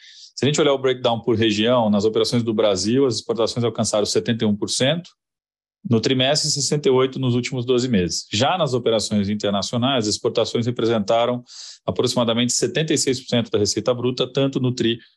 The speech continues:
como nos últimos doze meses. Ainda nesse slide, a gente pode ver a abertura da receita por origem.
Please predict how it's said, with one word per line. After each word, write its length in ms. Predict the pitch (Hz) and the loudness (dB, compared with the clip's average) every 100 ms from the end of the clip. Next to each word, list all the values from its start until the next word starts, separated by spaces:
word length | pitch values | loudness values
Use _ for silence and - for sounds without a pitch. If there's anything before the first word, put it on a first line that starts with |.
| - | -4
como 240 | - 135 | 0 2
nos 140 | 131 120 | 2 0
últimos 280 | 117 120 113 | 0 -2 0
doze 240 | 113 107 | 2 4
meses. 380 | 95 92 - - _ _ _ - | 0 0 -6 -8 _ _ _ -4
Ainda 200 | 123 147 | 0 2
nesse 220 | 147 143 | 2 2
slide, 440 | 135 131 156 165 156 | 0 2 2 0 0
a 40 | |
gente 180 | 135 131 | -4 0
pode 200 | 143 123 | 0 2
ver 100 | 131 | 2
a 40 | |
abertura 420 | 127 123 - 131 123 | 2 0 0 -2 0
da 80 | |
receita 360 | 113 110 110 104 | 2 0 -2 -4
por 140 | 98 | 0
origem. 520 | 110 123 165 151 165 | 2 4 2 2 0